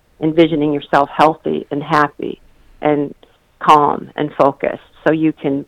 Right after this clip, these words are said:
be aware. And I teach people about their vagus nerve and that physiological fight, flight, frozen when they go into rescue mode, to kind of back off of that a bit and take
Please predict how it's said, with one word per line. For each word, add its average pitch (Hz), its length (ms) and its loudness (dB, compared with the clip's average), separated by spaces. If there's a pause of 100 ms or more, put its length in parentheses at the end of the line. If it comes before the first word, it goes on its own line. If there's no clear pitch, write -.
be 139 120 -2
aware. - 540 -4
And 156 120 -2
I 156 60 2
teach - 300 -8
people 151 220 -4
about 147 260 0
their 147 120 -2
vagus 151 440 -2
nerve 151 440 2 (540)
and 143 140 -6
that 151 200 -2
physiological 156 800 2
fight, 160 280 4
flight, 151 280 2
frozen 160 480 2
when 143 100 -2
they 147 100 -4
go 151 180 0
into 156 140 -4
rescue 151 420 -2
mode, 156 380 2 (320)
to - 60 -20
kind 131 200 -8
of 127 80 -10
back 135 260 -2
off 139 220 -4
of 151 120 -8
that 156 180 0
a 151 40 -6
bit 156 340 -2 (380)
and - 120 -18
take 131 160 -6